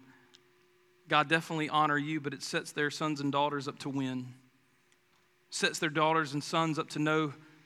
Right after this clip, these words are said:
who their king is and who their Lord is and who their heavenly Father is. And God, I thank you for letting me be a part of that and witness that and be a part of a church who values children,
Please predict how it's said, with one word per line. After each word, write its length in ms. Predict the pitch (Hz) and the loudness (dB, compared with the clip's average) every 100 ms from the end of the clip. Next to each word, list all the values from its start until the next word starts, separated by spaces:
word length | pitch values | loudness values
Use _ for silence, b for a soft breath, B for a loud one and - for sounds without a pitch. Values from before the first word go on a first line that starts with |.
| B | B
who 160 | - 175 | -4 -2
their 100 | 151 | -2
king 320 | - 190 170 | -2 0 2
is 240 | 143 139 135 | 2 0 -2
and 80 | |
who 100 | 139 | -2
their 140 | 160 151 | 0 0
Lord 320 | 156 160 143 | 0 0 0
is 140 | 135 | -2
and 80 | 135 | -2
who 80 | 160 | -2
their 100 | 151 | -2
heavenly 300 | 151 139 131 | -2 -2 -2
Father 400 | 135 143 131 131 | 0 0 0 -4
is. 180 | 131 127 | -8 -6
And 100 | 131 | -4
God, 200 | 147 147 | -2 -2
I 60 | |
thank 340 | 127 170 151 147 | -4 -6 -8 -6
you 200 | 139 123 B B B B B B _ _ - | -10 -10 B B B B B B _ _ -12
for 140 | 147 | -2
letting 200 | 147 147 | 0 2
me 80 | 147 | 0
be 120 | 147 | 0
a 40 | |
part 260 | 139 156 156 | -2 2 2
of 60 | 139 | 2
that 140 | 131 | -4
and 120 | 139 | -4
witness 280 | 143 160 151 | -6 -6 -6
that 140 | 143 | -6
and 100 | 131 | -4
be 60 | 147 | -4
a 40 | |
part 180 | 139 156 | -2 -2
of 80 | 143 | -2
a 40 | |
church 340 | 135 - 160 - | -6 -4 -4 -6
who 100 | 143 | -4
values 440 | 156 147 143 139 | 2 2 2 -4
children, 420 | - 151 135 123 | -6 -6 -6 -8